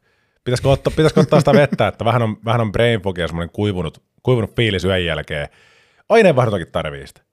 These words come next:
kaikkiin prosesseihin sitä vettä. Niin se antaa sulle pieniä tipsejä, jos sä siltikin ignoraat niitä, ehkä välitä niistä, niin sieltä tulee se päänsärky, ja sitä on, se on muuten tosi yleistä. Tuntuu, että niinku tosi,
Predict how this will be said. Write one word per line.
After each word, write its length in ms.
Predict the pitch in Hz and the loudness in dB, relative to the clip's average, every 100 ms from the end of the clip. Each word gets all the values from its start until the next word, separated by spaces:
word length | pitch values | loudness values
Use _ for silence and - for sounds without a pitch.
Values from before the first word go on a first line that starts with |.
| _ | _
kaikkiin 320 | 135 131 123 | -12 -6 -4
prosesseihin 460 | 123 104 - 76 69 | -2 -4 -8 -12 -10
sitä 100 | 76 | -12
vettä. 280 | 71 _ - _ _ _ _ _ _ _ _ _ _ _ _ | -12 _ -20 _ _ _ _ _ _ _ _ _ _ _ _
Niin 80 | 110 | -2
se 40 | 135 | 0
antaa 160 | 147 | 2
sulle 140 | 147 - | 0 0
pieniä 300 | 226 190 160 | 0 2 0
tipsejä, 440 | 196 196 - 131 | 0 -4 0 0
jos 160 | 107 - | 0 0
sä 140 | 143 | -2
siltikin 540 | 139 220 170 127 113 113 | 0 -2 -2 -2 -2 -2
ignoraat 520 | 156 143 123 104 92 82 | -2 2 4 4 2 0
niitä, 160 | 85 | -4
ehkä 180 | 82 87 | -4 -2
välitä 260 | 92 92 80 | -2 -2 -4
niistä, 380 | 71 69 - | -8 -12 -14
niin 220 | 69 67 - _ _ | -14 -16 -20 _ _
sieltä 200 | - 120 | -8 -4
tulee 180 | 135 135 | 0 0
se 80 | 120 | 0
päänsärky, 720 | - 156 123 101 90 82 90 | 0 2 2 0 -2 -2 -2
ja 200 | 87 85 - | -2 -4 -8
sitä 220 | 170 151 | -4 -2
on, 140 | 117 - | -2 -4
se 80 | 143 | -4
on 60 | |
muuten 200 | 143 143 | -2 -2
tosi 280 | 135 175 117 | -2 -2 0
yleistä. 420 | 151 87 - - - _ _ _ _ | 0 -2 -6 -18 -20 _ _ _ _
Tuntuu, 180 | 143 143 | 0 0
että 60 | |
niinku 140 | 123 123 | 2 2
tosi, 320 | - 180 123 | 2 2 2